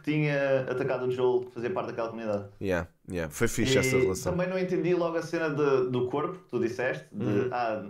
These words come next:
Speaker 1: tá frio para cavar."
Speaker 2: Yeah.
Speaker 1: Mas quando ele, quando o líder depois falou com o, com o Hunter, com o caçador
Speaker 2: Sim.
Speaker 1: lá fora, ah, aí já estava a perceber qualquer coisa suspeita estava ali a passar garantidamente.
Speaker 2: Yeah.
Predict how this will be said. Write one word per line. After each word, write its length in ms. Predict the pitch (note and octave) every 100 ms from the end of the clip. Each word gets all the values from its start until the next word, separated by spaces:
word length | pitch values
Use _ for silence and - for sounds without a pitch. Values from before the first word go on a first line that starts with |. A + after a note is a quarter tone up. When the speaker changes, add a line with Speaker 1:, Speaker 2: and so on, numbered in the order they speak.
| - -
Speaker 1:
tá 120 | - A2
frio 180 | A2+
para 120 | G2+ G2+
cavar." 500 | G#2+ A#2 B2+ D#2 - F#2+
Speaker 2:
Yeah. 260 | G#2 G2+
Speaker 1:
Mas 140 | C#3+ C3+
quando 280 | - D3+ D3+
ele, 360 | D3+ D3 C3+ - - _
quando 320 | - C3 B2+ B2
o 20 |
líder 220 | C3+ B2+
depois 180 | B2 B2
falou 320 | B2 A#2+ A#2 -
com 80 |
o, 560 | A2+ A2 G#2+ G2+ G2 G2 - _ _
com 80 | G2+
o 360 | G2+ F#2 - - -
Hunter, 280 | A2 - G2 G2
com 100 | G2+
o 40 | G2
caçador 580 | G2 - G2+ G#2 G2 -
Speaker 2:
Sim. 320 | - B2 A2+
Speaker 1:
lá 140 | G#2+
fora, 600 | G#2+ A2+ A#2 B2 B2 B2+ - _ _ _ -
ah, 560 | B2 B2 B2 A#2+ A#2+ - - C#3 C3 - E3+
aí 240 | D3+ E3+
já 120 | E3
estava 300 | D#3 D#3 D3
a 20 | C3+
perceber 400 | - - C#3+ C#3
qualquer 200 | C#3 C3
coisa 240 | C3+ B2+
suspeita 420 | B2 - B2+ B2 A#2
estava 260 | A#2 A2
ali 120 | G#2+
a 40 | A2
passar 320 | G#2+ G#2+ A2
garantidamente. 760 | G#2 G#2+ G#2+ A2 G#2 F#2 F#2
Speaker 2:
Yeah. 300 | G2+ G#2 F#2+